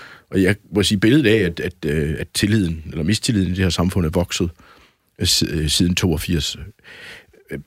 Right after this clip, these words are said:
altså, jeg, hvis man kigger på målinger om også internationale lag, som i virkeligheden er, altså alle de målinger, der er omkring lykke,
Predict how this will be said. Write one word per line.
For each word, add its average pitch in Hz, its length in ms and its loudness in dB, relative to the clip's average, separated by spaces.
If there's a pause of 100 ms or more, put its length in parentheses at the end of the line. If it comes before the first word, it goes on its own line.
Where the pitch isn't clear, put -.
(120)
altså, 101 180 2 (800)
jeg, 104 160 2 (800)
hvis 107 180 0
man 92 100 0
kigger 170 240 2
på 107 100 -4
målinger 104 360 -2
om 95 180 -4 (640)
også 107 180 2
internationale 101 480 0
lag, 92 220 -2 (360)
som 101 160 0
i 101 40 2
virkeligheden 113 320 2
er, 92 200 2
altså 95 180 0
alle 127 100 4
de 139 80 2
målinger, 113 280 2
der 85 80 0
er 101 40 2
omkring 104 300 0
lykke, 101 260 0